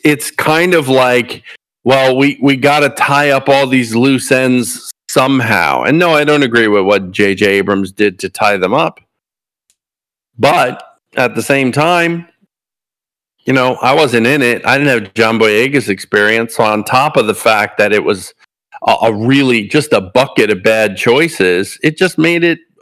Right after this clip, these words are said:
a bad experience for everybody. So there you go. It all goes back to Last Jedi.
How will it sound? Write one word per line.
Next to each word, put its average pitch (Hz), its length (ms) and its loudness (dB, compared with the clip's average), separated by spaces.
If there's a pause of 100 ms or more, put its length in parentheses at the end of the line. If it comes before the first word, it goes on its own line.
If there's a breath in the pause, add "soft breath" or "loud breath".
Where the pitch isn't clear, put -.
a 127 100 2
bad 123 360 0
experience 160 760 0
for 165 140 0
everybody. 156 760 0 (1000)
So 110 420 -2 (160)
there 120 160 0
you 139 80 -2
go. 160 340 0
It - 100 -6
all 127 200 2
goes 151 200 0
back 147 300 -2
to 143 120 0
Last 147 380 -2
Jedi. 135 440 -2